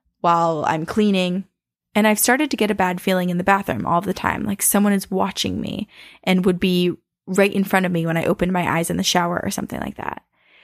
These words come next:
Soon it started following me all over the place, bad vibes everywhere. I started seeing things out of the corner of my eye and hearing things, but no one in the house mentioned anything, so I thought maybe I was just crazy.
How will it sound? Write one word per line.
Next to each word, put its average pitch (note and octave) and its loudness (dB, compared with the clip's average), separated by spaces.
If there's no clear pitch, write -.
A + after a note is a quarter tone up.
Soon C4+ 2
it - -2
started G3+ 0
following F#3 0
me F#3 0
all F3 2
over F3 -2
the - -6
place, - -6
bad F3+ 2
vibes F3+ 2
everywhere. - -4
I G3+ 2
started A3 2
seeing G#3 2
things G3 0
out F#3+ 0
of F3+ -2
the F#3+ -4
corner F3+ 0
of F#3 0
my F#3+ 0
eye F3 0
and F3+ -2
hearing F#3+ 0
things, F3+ -2
but - -2
no A3 2
one E4 4
in F4+ 2
the D#4+ 2
house D4+ 0
mentioned C4 0
anything, G#3+ 0
so G#3+ 2
I G#3 2
thought D#3+ 0
maybe G#3+ 0
I F#3 4
was G3+ -2
just F3 -4
crazy. E4+ 0